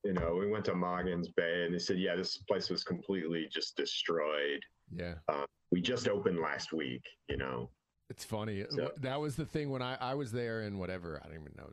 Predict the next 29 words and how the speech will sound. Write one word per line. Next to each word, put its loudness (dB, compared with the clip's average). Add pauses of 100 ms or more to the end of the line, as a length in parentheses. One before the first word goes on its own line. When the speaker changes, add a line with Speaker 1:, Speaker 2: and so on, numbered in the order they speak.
Speaker 2:
ninety-three, -4 (520)
Hurricane, -2 (200)
uh, -2
Marilyn. -4 (480)
I -2
was -2
there, -2
and -2
that -2
was -2
the -2
thing. -4
Like, -2
I 0
was -4
in -2
my -2
bunker -8
house, -8 (680)
you -4
know, -4 (520)
all -2
through -4
the -4
night -2
when -4
this -4
storm -4
hit, -2